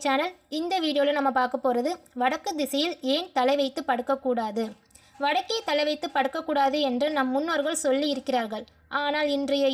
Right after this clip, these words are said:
இளம் வயதினர் தூங்குவதற்கு கூடவா திசையை பார்க்க வேண்டும் என்று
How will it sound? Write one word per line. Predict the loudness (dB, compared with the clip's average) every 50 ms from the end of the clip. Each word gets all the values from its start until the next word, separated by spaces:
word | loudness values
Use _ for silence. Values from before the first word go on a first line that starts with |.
| 2
இளம் | 2 0 0 0 2
வயதினர் | 2 4 4 4 2 2 2 0 -2 -6 _ -8 -6
தூங்குவதற்கு | -4 -2 -2 -2 -2 0 0 0 -2 -2 -2 -4 -4 -4 -2
கூடவா | -2 0 0 0 0 0 0 0 -2 -2
திசையை | -2 0 0 2 0 2 2 2
பார்க்க | 0 2 2 0 2 2 2
வேண்டும் | 2 2 2 0 0 0 -2 -2 -2
என்று | 0 0 0 -2 0